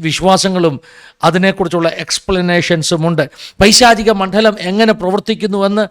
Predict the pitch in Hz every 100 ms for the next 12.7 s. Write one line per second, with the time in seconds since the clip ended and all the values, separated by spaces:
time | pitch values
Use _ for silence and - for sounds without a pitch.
0 | - - - 170 180 170 170 165 190 214
1 | 196 180 - 165 180 226 185 226 190 190
2 | 185 180 - - 156 170 185 170 170 165
3 | 156 139 - - - 165 226 220 160 147
4 | 196 262 311 247 147 - _ _ _ _
5 | _ _ _ _ - 175 233 277 - 311
6 | 269 262 220 208 190 - _ _ _ 202
7 | 208 240 247 208 196 170 139 - _ _
8 | 165 160 214 254 285 269 269 - 190 185
9 | 143 - - - - 208 160 269 262 214
10 | 220 220 190 196 214 233 294 226 226 208
11 | 208 160 165 - _ _ _ - 170 226
12 | 240 247 214 180 185 208 190